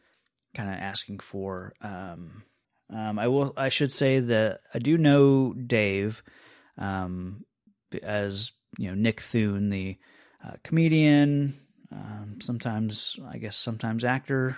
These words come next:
Um, I mostly know him from listening to him on appearances on, uh, Doug Loves Movies and a few other podcasts, but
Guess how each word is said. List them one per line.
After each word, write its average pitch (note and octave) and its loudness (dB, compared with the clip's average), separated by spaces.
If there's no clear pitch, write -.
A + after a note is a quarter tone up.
Um, G2 -8
I - -10
mostly A2+ -4
know A2 2
him A2+ 0
from G2 -4
listening A#2+ 2
to A#2 0
him A#2 2
on G2+ -2
appearances G2+ -6
on, G2+ -10
uh, F#2 -10
Doug A2 2
Loves G#2 0
Movies B2 0
and G2 -6
a - -20
few B2 0
other B2 2
podcasts, C3+ -2
but G2 -8